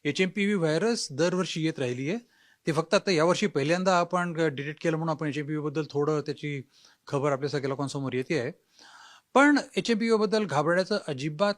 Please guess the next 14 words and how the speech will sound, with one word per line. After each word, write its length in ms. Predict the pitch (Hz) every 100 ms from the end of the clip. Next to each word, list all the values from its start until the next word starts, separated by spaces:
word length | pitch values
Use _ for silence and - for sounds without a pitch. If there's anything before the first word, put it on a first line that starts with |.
| -
आवश्यकता 460 | 143 139 - -
नाहीये. 340 | 127 117 120 113 _ _ _ -
हलकं 320 | 160 160 185
सर्दी, 340 | 156 139 175
पडसं 340 | 190 151 143 160
खोकला 260 | 139 160 156
होईल 300 | 127 160 233 - - - - -
आणि 140 | 151
त्याच्या 200 | 160 165
व्यतिरिक्त 360 | 170 165 185 -
अजून 320 | 156 127 190
काहीही 460 | 180 143 131 151 202
होणार 340 | 143 139 120
नाहीये. 260 | 113 107